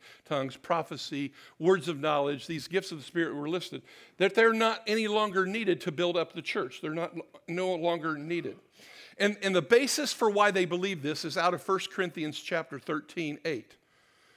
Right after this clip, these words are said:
So it's important for you guys to know this scripture, 'cause this is the very next chapter that we're gonna go. And this is the love chapter. Everybody say the love chapter.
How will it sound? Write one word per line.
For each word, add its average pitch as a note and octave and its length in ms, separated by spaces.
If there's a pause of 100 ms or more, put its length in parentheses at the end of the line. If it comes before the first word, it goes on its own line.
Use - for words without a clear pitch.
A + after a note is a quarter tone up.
(1080)
So - 160
it's D#3+ 100
important A3+ 460
for G3+ 80
you G3 100
guys F3 280
to A3 80
know E3+ 160
this G3 140
scripture, - 500 (1900)
'cause D3+ 180
this B3 200
is G3+ 120
the E3+ 100
very G#3 240
next G#3 420
chapter F#3 440
that E3+ 140
we're F3 80
gonna F3+ 220
go. F3 220
And D#3+ 100
this G3+ 160
is F3 160
the G3+ 100
love A3+ 300
chapter. E3+ 320
Everybody F3+ 240
say G#3 180
the G#3+ 140
love G#3+ 640
chapter. B2+ 420